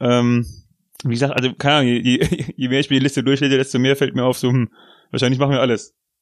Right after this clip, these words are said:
Ähm, also fühlst du dich zu alt, um eine ganze Pizza auf einmal zu essen?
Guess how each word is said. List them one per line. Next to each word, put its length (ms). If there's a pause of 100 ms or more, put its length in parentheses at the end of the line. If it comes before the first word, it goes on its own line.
(100)
Ähm, 240
also 160
fühlst 220
du 60
dich 240
zu 240
alt, 340
um 540 (440)
eine 160
ganze 300
Pizza 420
auf 140
einmal 260
zu 120
essen? 260